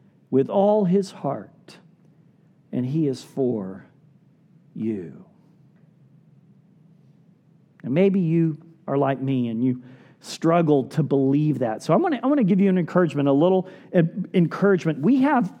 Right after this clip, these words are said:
these wonderful little books. We had 'em last year. They're still available. There's a bunch on the table back there. If we run out, we've got more.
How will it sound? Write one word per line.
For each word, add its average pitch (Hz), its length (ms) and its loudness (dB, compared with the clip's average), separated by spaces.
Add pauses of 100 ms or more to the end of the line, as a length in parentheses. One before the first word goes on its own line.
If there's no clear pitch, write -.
these 185 260 0
wonderful 240 420 0
little 214 140 4
books. 165 300 0
We 190 80 2
had 202 180 2
'em 196 140 0
last 185 360 -2
year. 196 200 0 (300)
They're 135 100 0
still 208 300 2
available. 196 560 2
There's 156 220 0
a 120 40 -12
bunch 175 320 -2
on 190 60 0
the 180 100 0
table 185 300 0
back 180 280 0
there. 190 200 2
If 180 80 -4
we 135 80 -2
run 156 220 0
out, 185 200 0
we've 147 160 0
got 147 240 -2
more. 165 340 0